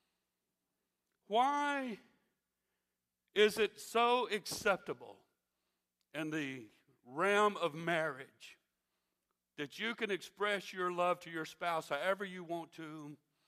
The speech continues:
and if people think you're stupid, so be it? But that's your spouse and you love them, man. Why is it so ridiculous for people to live for God in real crazy ways just because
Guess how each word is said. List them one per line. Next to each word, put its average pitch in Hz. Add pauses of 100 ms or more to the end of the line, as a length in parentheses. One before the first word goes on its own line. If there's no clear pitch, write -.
(540)
and 131
if 131
people 208
think 202
you're 180
stupid, 180
so 170
be 165
it? 147 (300)
But 135
that's 185
your 175
spouse 160
and 143
you 143 (180)
love 127 (140)
them, 110 (100)
man. 117
Why 226
is 208
it 151
so 160
ridiculous 123
for -
people 123
to 113
live 117
for 107
God 104 (960)
in 120
real 160
crazy 147
ways 98 (140)
just 127
because 101